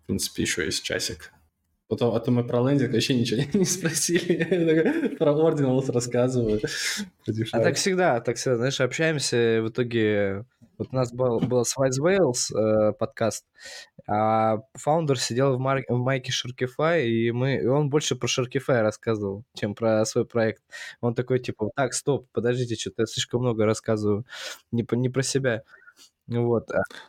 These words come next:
Speaker 1: Ну, вам надо ст-, вам надо попробовать, ну, не попробовать, а точно нужно с Ильёй Стенстером поговорить.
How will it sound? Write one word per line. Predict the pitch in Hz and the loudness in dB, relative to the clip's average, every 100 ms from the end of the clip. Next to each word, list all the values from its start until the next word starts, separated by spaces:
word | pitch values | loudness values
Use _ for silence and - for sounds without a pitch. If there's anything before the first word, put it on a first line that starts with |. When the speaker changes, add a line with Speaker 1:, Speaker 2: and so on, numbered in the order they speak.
| - | -4
Speaker 1:
Ну, | |
вам | 117 131 | -2 0
надо | 143 | 0
ст-, | 131 - 95 | 0 -4 -2
вам | 123 123 | 0 2
надо | 120 | 0
попробовать, | 123 - 117 110 104 | -2 -2 0 0 -4
ну, | - 107 98 | -2 -2 0
не | 98 | -4
попробовать, | - - 110 110 98 | -6 -6 -2 0 -2
а | - | -4
точно | - 92 - | -4 -4 -4
нужно | 98 95 - 92 98 | -4 -6 -6 -6 -4
с | - - | -6 -4
Ильёй | 92 87 - | -2 -2 -4
Стенстером | - 82 78 - 85 | -4 -6 -6 -6 -6
поговорить. | 92 92 92 95 95 | -6 -4 -2 -2 -4